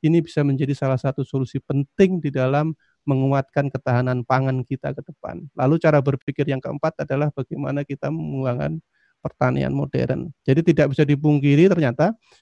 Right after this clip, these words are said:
I T kita sudah sangat maju, penduduk kita juga sudah sangat familiar dengan I T. Salah satu pertanian modern mari kita gerakkan dengan mengembangkan I T selain modernisasi, eh, pertanian dengan alat-alat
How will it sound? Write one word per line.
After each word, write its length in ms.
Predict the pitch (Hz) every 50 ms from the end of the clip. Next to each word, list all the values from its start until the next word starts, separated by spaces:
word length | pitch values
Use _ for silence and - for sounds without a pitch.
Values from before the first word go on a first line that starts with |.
| _ _ _ -
I 240 | 151 160 196 233 226
T 240 | - 214 196 185 165
kita 400 | 165 147 - - 135 131 156 -
sudah 160 | - 156 139
sangat 320 | 120 - 151 139 139 131 - 151
maju, 480 | 139 123 117 - - - 143 156 185
penduduk 480 | - 180 160 151 147 127 170 170 - 170
kita 240 | 180 214 - 254 233 190
juga 240 | 165 147 156 147 156
sudah 240 | 156 143 147 135 120
sangat 320 | - 135 135 131 131 _
familiar 480 | - 147 139 135 139 143 160 190 196 180
dengan 320 | 151 147 131 131 127 127
I 240 | - 127 135 127 131
T. 240 | 131 - 170 190 190
Salah 240 | 190 170 160 147 139
satu 320 | - 175 180 - - 196
pertanian 480 | 196 - - - 165 151 156 151 147 151
modern 320 | 151 143 139 135 131 143 165 175
mari 240 | 156 143 147 156 165
kita 240 | - 175 - 135 127 -
gerakkan 560 | 143 - 147 - - - - 147 156 165 151
dengan 320 | 139 131 139 135 143 165 165 _ _ _ _ _ _ _ -
mengembangkan 720 | - 135 135 135 127 123 120 127 123 120 131 131 131 -
I 240 | - 123 117 127 123
T 240 | - - 160 151 -
selain 320 | - 135 131 123 139 143
modernisasi, 880 | 143 139 127 - - 127 117 123 127 120 - 123 - 120 - 143 151 170 - _ _ _ _ _ _ -
eh, 120 | 131 127
pertanian 580 | - - - - 123 120 123 127 135 135 143 139
dengan 380 | 135 120 123 127 131 135 139 - -
alat-alat 500 | - 123 123 117 - - 143 131 131 131